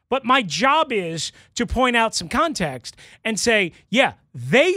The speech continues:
are certainly to blame. They are part of the problem, and a big part of the problem, meaning Jack, Ron,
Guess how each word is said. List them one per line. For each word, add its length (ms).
are 500
certainly 600
to 80
blame. 340
They 260
are 280
part 320
of 60
the 80
problem, 420
and 100
a 60
big 240
part 180
of 60
the 60
problem, 360
meaning 340
Jack, 380
Ron, 400